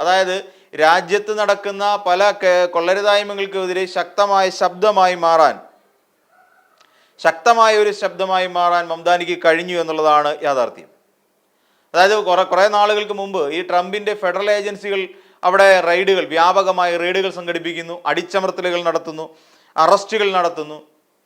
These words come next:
ഇങ്ങനെ ഇതെല്ലാം നടത്തിയിട്ട് പ്രധാനപ്പെട്ട നഗരങ്ങളിൽ, ഈ ലോസ് ഏഞ്ചൽസ്, ന്യൂയോർക്ക് തുടങ്ങിയ വലിയ പ്രധാനപ്പെട്ട അവിടുത്തെ നഗരങ്ങളിലെല്ലാം ഈ റെയ്ഡുകളും അതോടൊപ്പം തന്നെ ഈ അറസ്റ്റുകളും ഒക്കെ നടക്കുന്ന ഒരു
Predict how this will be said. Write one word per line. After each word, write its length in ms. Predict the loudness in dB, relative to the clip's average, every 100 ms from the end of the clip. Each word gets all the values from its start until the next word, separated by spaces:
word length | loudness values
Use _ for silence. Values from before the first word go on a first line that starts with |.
| _ _ -6
ഇങ്ങനെ 180 | -2 0
ഇതെല്ലാം 280 | 0 2 0 2
നടത്തിയിട്ട് 380 | 0 0 -2 -4
പ്രധാനപ്പെട്ട 480 | -2 0 0 -2 -2 -2
നഗരങ്ങളിൽ, 420 | -2 -2 -4 -6 -4
ഈ 20 | -2
ലോസ് 200 | -2 -2 -6
ഏഞ്ചൽസ്, 400 | -6 -8 -8 -8
ന്യൂയോർക്ക് 400 | -6 -4 -4 -4 -8
തുടങ്ങിയ 280 | -10 -8 -8 -10 -14 _ -4
വലിയ 220 | 0 4 4 2
പ്രധാനപ്പെട്ട 520 | -2 0 0 -2 0 0 0
അവിടുത്തെ 260 | -2 -6 -6
നഗരങ്ങളിലെല്ലാം 680 | -4 -4 -4 -6 -6 -2 -4 -4
ഈ 20 | -6
റെയ്ഡുകളും 440 | -4 -4 -4 -6 -8 -8
അതോടൊപ്പം 400 | -4 -2 -2 -4
തന്നെ 160 | -6 -8 -8 -8
ഈ 40 | -2 0
അറസ്റ്റുകളും 480 | 0 -2 -4 -2 -4
ഒക്കെ 180 | -4 -6 -8 -14 _ 0
നടക്കുന്ന 340 | 0 0 -2 -2
ഒരു 100 | -4